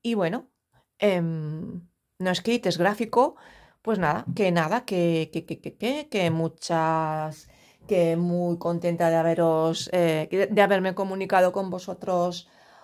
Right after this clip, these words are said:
otra vez y que aunque yo no celebro la Navidad y no me gusta especialmente, que no soy la única,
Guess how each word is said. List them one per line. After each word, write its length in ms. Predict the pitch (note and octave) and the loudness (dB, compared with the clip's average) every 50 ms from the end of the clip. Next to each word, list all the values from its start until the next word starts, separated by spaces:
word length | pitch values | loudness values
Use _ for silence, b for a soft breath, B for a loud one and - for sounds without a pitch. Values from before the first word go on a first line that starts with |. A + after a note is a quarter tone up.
| b b b _ _ - | b b b _ _ 2
otra 440 | G3 G3 F#3+ F#3+ F#3+ - F3 F3 | 4 4 4 4 2 0 2 4
vez 320 | G3+ B3+ D4+ E4+ G4 - - | 4 4 4 2 2 0 -4
y 280 | - A3+ G#3+ G#3 G3+ - | -4 0 0 0 -2 -2
que 320 | - G3+ F#3+ F3+ F3 F3 - | 0 4 4 6 6 6 4
aunque 1040 | F#3 F3+ F3+ F3+ F3+ F3 - F#3+ F3 E3+ E3+ E3 E3 D#3+ D#3+ D#3 D#3 D#3 D#3 D#3 D3+ | 2 2 0 0 -2 -4 0 2 4 4 4 4 2 0 0 -2 -4 -4 -6 -6 -4
yo 180 | G3 F3+ F3+ F#3 | -2 -2 0 0
no 200 | F#3 F#3+ F#3+ F3+ | 0 0 0 0
celebro 420 | F#3 G#3 G3 F#3+ F#3+ F3+ F#3 G3 | 0 0 4 4 4 6 6 4
la 140 | F#3 F#3 F3+ | 4 4 4
Navidad 480 | F3+ F#3 F3+ F#3 F#3 F#3+ A3 G#3+ G3+ - | 4 2 0 0 0 2 2 2 2 0
y 140 | - F3 F3 | -2 -4 -2
no 120 | F#3 G3+ | 0 0
me 120 | G#3 G#3+ G#3+ | 0 0 0
gusta 320 | A#3 B3 - - D#3 - | 0 -4 -4 -4 -4 -2
especialmente, 1160 | - E3+ E3+ E3+ E3+ - F#3 F3 E3+ F3 F#3+ F#3 F#3+ G3 G#3 G#3+ A#3 A#3 A3+ G#3+ A3 G#3+ G#3+ - | 0 -2 -2 -2 -2 -2 -2 -2 -2 0 0 0 2 2 2 0 0 0 0 -2 -4 -4 -4 -4
que 140 | - F3 | -4 -2
no 100 | F3 G3+ | -2 -2
soy 180 | G3+ A#3+ A3+ A3 | -2 -2 -2 2
la 160 | A3+ A3 A3+ | 4 4 4
única, 520 | A#3 B3 B3 A3+ G#3 G#3 - G3 - - | 4 2 0 0 -2 -2 -4 -6 -6 -6